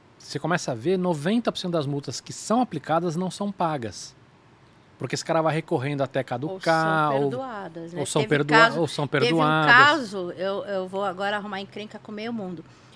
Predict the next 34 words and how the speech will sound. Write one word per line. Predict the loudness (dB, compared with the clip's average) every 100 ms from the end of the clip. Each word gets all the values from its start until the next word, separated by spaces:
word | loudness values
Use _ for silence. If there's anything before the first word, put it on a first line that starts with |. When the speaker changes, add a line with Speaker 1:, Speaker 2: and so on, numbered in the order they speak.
| -20 -10
Speaker 2:
É, | -4 -2 -2 -2 -4 -6 -8 -10 -14
foi, | -12 -2
acho | -2 -2
que | -6
a, | -4 -2 0 -2 -4 -8 -14 -20 -20 -20 -20 -20 -20 -20 _ _ -20 -20 -20
qual | -2 -2 -2
que | -6 -6
é | -4
a | -4
de | -8 -8 -8 -8 -8 -10 -12
convênio | -10 -8 -8 -8
de | -12
saúde, | -8 -6 -6 -8 -10
a | -10
agência | -10 -10 -12
reguladora | -12 -8 -8 -8 -12
de |
convênio | -12 -12 -12
de | -10
saúde | -10 -10 -10
mesmo? | -10 -8 -6
Speaker 1:
Anvisa? | 0 0 0 -8 -14 -20 _ _ -20 _
Speaker 2:
Não, | -4 -2 -2
não, | -6 -10 -10 -8
é | -8 -8 -8
a |
de | -10
convênio | -12 -12 -8 -6 -6 -6
de |
saúde, | -8 -6 -6 -8
não, | -10
não | -8
é | -8
susep, | -8 -12 -10 -4 -2 -2 -6 -10 -10